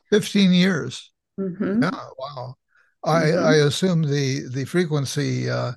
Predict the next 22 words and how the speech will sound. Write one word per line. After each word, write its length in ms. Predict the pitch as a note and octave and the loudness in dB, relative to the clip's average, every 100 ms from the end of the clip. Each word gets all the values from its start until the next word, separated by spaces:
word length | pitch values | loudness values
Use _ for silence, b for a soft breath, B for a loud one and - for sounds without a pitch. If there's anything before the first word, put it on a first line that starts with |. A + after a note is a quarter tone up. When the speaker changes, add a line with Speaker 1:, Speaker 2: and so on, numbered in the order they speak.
| - | -8
Speaker 1:
changed. 640 | - C#3+ A#2+ A2+ - - _ _ _ _ _ _ _ _ _ | -4 -4 -4 -6 -8 -12 _ _ _ _ _ _ _ _ _
Speaker 2:
Yes, 300 | E3 G3+ F#3+ | 0 2 4
I 60 | E3+ | 2
used 360 | E3 D#3+ - - | 4 2 0 0
to 360 | E3+ D#3+ D#3+ B B B B | 2 2 -2 B B B B
go 100 | F3 | -2
three 200 | E3 F#3 | 0 -2
times 320 | F#3+ F3+ F3 | -2 -4 -2
a 60 | F3 | 0
week. 380 | G#3 D4+ - - - _ b b b b - | 0 0 -4 -20 -20 _ b b b b -4
Um, 340 | F3 E3+ F3 | 0 2 2
and 120 | E3+ | 2
as 120 | E3+ E3+ | 2 2
I 60 | |
got 260 | E3 D#3+ D#3+ | 0 -2 -2
better, 380 | E3 D#3 F3 E3+ | -2 0 0 0
I 120 | D#3+ | -2
would 180 | D#3+ E3 | -4 -4
go 120 | D#3+ | -6
once 320 | D3+ D#3 D#3+ | -4 -6 -4
a 60 | G3 | -4
week. 400 | G3 C4 - | -2 -4 -6